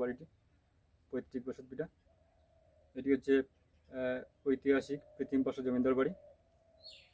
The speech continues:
এই আপনারা দেখতে পাচ্ছেন ঐতিহাসিক প্রীতিম পাশা জমিদার বাড়ি। এই বাড়িটি মূলত, আহ,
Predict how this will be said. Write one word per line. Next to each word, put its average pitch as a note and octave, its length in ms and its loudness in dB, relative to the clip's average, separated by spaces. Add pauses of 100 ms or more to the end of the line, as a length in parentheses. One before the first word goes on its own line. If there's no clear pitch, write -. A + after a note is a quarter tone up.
(220)
এই C3 120 2
আপনারা B2+ 220 -2
দেখতে B2+ 200 -4
পাচ্ছেন E3+ 260 4 (1200)
ঐতিহাসিক C3+ 520 12
প্রীতিম - 240 6
পাশা C3 180 8
জমিদার C3+ 280 12
বাড়ি। D#3+ 120 10 (4000)
এই D3+ 100 12
বাড়িটি D#3+ 280 12
মূলত, E3+ 220 10
আহ, - 1900 4